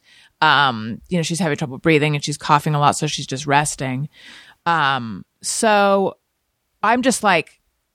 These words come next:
uh, fingers crossed and, uh, praying and hoping the best.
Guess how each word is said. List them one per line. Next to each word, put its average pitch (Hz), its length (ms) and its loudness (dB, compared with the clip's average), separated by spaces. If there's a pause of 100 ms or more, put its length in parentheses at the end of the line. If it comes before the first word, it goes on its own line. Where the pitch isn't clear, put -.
(280)
uh, 73 140 -10
fingers 220 360 0
crossed 185 640 2
and, 156 560 0
uh, 113 320 -2
praying 196 440 2
and 175 120 0
hoping 175 560 -2 (680)
the 170 180 -4
best. 160 600 0